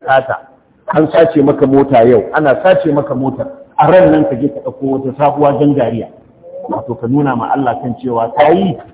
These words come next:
to gashi, ni kuma ga, ga musanya ya zo. Amma ka ji cewa an yi maka, ka ji lalas, ka ji cewa an maka bulala ɗin, ka ji raɗaɗin,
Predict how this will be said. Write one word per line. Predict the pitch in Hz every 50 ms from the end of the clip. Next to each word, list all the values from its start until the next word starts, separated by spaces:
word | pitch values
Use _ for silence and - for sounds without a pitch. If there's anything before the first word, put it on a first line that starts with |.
| _ _ -
to | 127 117
gashi, | 101 117 117 - - 135 131 - _ - - _ _ _ _ 117
ni | 123 127 127
kuma | 127 127 127 127 131 127 - - - 107
ga, | - 113 110 110 - - -
ga | 120 120
musanya | 117 117 - 131 123 123 123 120
ya | 117 117 113
zo. | 107 113 113 113 110 113 - 123 110 98 90 90 87 87 - - _ - - - - - 180
Amma | 135 127 143 151 151 151 151 151 151 - - -
ka | 147
ji | 127 123 156
cewa | - - 214 156 135 131 123 123 -
an | 156 160 175 175 180
yi | 180 170
maka, | 170 170 - 139 104 - - - - - - - 185
ka | 147
ji | 117 120 160
lalas, | 156 170 180 180 156 - - - - - - - - - _ _ _ _ _ _ _ - - - - -
ka | 120
ji | 127 151
cewa | - - 170 147 135 135 151 170
an | 180 190 190
maka | 196 190 - -
bulala | 123 135 139 143 143 143 143 139 - - 143
ɗin, | 117 110 - -
ka | 143 123
ji | 113 165 185 165 180
raɗaɗin, | - - 147 147 - 180 156